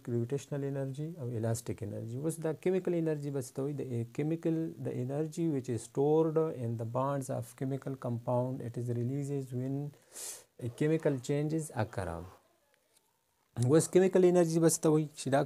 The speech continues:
کوم کیمیکل کمپاوند دی، په هغه کې دا څه کېږي؟ سټور کېږي. او دا انرژي به موږ ته کله محسوسېږي، ریلیز کېږي، خارجېږي به کله ده؟ کله چې په دې کې څه راشي؟ کیمیکل چینج راشي. لکه فرض که خوراک دی،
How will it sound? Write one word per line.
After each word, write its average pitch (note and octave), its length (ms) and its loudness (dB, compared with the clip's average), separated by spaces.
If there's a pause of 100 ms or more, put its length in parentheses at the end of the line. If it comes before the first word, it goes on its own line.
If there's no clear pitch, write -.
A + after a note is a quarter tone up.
کوم D3+ 240 -2
کیمیکل E3+ 380 2
کمپاوند C#3+ 560 0
دی، C#3 100 -2 (140)
په A#2+ 60 -4 (100)
هغه A#2 280 0
کې C3+ 140 -2
دا C3+ 160 0
څه - 160 -12
کېږي؟ C#3 320 -4
سټور G#2 240 -4 (120)
کېږي. C#3+ 360 2 (760)
او A2+ 200 -2
دا D3+ 160 8
انرژي F3 340 6
به E3+ 140 8
موږ E3+ 120 4 (120)
ته D3+ 240 -2
کله F3 180 10 (460)
محسوسېږي، C#3 960 -2
ریلیز C3+ 320 -2
کېږي، D3+ 220 2 (100)
خارجېږي D3 580 0
به C#3 40 4 (120)
کله E3 160 6 (100)
ده؟ B2+ 80 4 (880)
کله D#3 200 4
چې D#3+ 100 -6
په D3+ 100 0
دې D#3 100 0
کې D#3 180 -2
څه E3+ 120 2
راشي؟ E3 340 4
کیمیکل D3+ 300 2 (100)
چینج A#2 340 2
راشي. - 320 -4 (360)
لکه B2+ 200 -2
فرض F3 220 10
که C#3 100 6
خوراک C#3+ 480 8
دی، B2 160 4